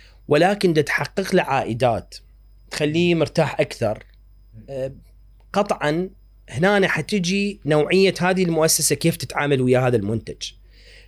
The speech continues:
تعتمد عليه مية بالمية، حتهمل المنتجات الأخرى. أكو مؤسسات لا، تعتمد عليه بشكل متوسط أو متوازن، وأكو مؤسسات نهائيًا ما تعتمد عليه، وهذا ما يصير هنا.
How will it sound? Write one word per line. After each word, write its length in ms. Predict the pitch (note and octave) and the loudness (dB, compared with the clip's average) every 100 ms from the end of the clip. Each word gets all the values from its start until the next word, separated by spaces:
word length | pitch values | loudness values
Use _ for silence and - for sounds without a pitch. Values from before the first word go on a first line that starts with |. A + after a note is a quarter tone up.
| - | -4
تعتمد 380 | F3+ F3 G3+ F#3 | -2 0 0 2
عليه 300 | E3+ G3 F#3+ | 2 4 4
مية 220 | G3 G#3 | 6 6
بالمية، 420 | F#3+ F#3 F#3 F3+ | 4 4 4 2
حتهمل 680 | E3 D3+ D3 C#3+ C#3+ C3+ C3 - - - B2 | 0 -2 0 2 2 2 -2 -12 -20 -8 -2
المنتجات 500 | C3+ B2 A#2 F2+ F#2 | 0 0 -2 -4 -6
الأخرى. 380 | D2+ - - - - - - - - - - D3 | -10 -12 -20 -20 -20 -20 -20 -20 -20 -20 -8 -4
أكو 180 | D3 | 2
مؤسسات 680 | F#3 F3 F3 - E3+ F#3 F3+ | 4 4 2 2 2 2 2
لا، 280 | A3 F#3+ F#3 - | 2 0 -2 -6
تعتمد 360 | E3 C3 E3 C#3+ | -4 0 0 0
عليه 240 | D3+ D3+ | 0 0
بشكل 360 | C3+ C3 C3 B2+ | 0 -2 -2 -2
متوسط 640 | A#2+ A#2 A2 C3+ G3 G3 | -2 -2 0 0 -2 -2
أو 100 | C3+ | -2
متوازن، 760 | C3+ B2+ A2+ G2+ C#3 D3 G3+ A#3 - | 0 0 0 0 0 -2 -4 -6 -10
وأكو 300 | G#2+ G2+ C3+ | -8 -6 -6
مؤسسات 720 | A2+ A2 - G2+ D3 G3 G#3 - - | -4 -4 -4 -2 0 0 -2 -12 -8
نهائيًا 580 | A#2 A2+ A#2 F2+ E3 G#3+ | -4 -2 -2 -2 2 2
ما 180 | G3 E3 | 2 -2
تعتمد 400 | - - A#2+ G#2+ | -6 -10 -8 -8
عليه، 220 | - C#3 | -4 -2
وهذا 240 | F#3 G3+ | 0 0
ما 120 | G3 F#3 | 0 0
يصير 300 | - G#3+ E3+ | -2 -2 -2
هنا. 420 | E3+ F3+ - | -4 -8 -10